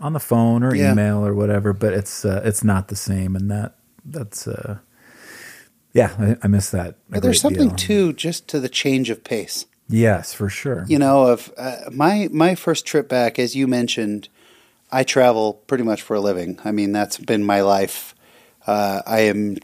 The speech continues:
Speaker 2: two point two million miles flown with Delta in my
Speaker 1: Wow.
Speaker 2: lifetime.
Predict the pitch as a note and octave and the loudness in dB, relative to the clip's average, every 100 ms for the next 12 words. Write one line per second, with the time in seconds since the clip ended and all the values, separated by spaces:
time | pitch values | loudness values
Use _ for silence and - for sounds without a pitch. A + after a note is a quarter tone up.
0 | - - D3 - C3+ A#2 - B2 A2+ A2 | -6 -2 -2 2 0 0 0 0 2 2
1 | A2 G#2+ G2+ G#2 G2+ G2+ - G#2+ G2+ G2 | 2 2 2 2 2 0 0 0 0 -4
2 | B2 A#2 G#2+ G2+ F#2 A#2 - - F#2+ F2 | -4 -4 -4 -6 -6 -8 -4 -4 -2 -2
3 | F2 F#2 F#2+ | -4 -6 -8